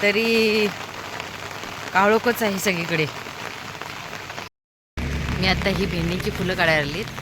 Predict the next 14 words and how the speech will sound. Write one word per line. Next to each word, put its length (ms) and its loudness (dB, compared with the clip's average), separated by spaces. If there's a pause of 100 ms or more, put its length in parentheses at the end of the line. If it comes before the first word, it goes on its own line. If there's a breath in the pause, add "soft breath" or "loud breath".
(600)
तर 140 -6
ही 160 -2
फुलांचीच 680 -4
माळ 320 2
आपल्या 720 0
दसऱ्यात 760 0
देवीच्या, 840 0 (460)
देवीला 300 0
घातली 340 -2
जाते 560 -6 (400)
नऊ 200 -2
दिवस. 540 0 (1300)
दसऱ्यात 420 2
देवीला 540 6